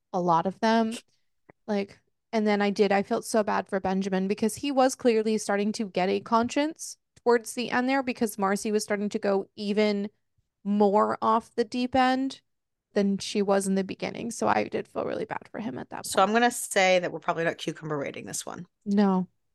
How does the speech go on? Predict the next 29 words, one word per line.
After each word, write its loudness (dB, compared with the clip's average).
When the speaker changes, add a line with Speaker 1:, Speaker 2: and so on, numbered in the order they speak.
Speaker 2:
Okay. -10
What 2
did 0
Amazon -4
rate -6
Speaker 1:
I 2
Speaker 2:
this? -2
Speaker 1:
can't. 0
So -2
Amazon -2
gives 0
this -2
a 2
four 4
point -4
one 0
and -2
Goodreads -2
gives -4
it -4
a -2
three -2
point -4
seven. -10
Speaker 2:
What 2
did 0
you -10
give -12
it? -10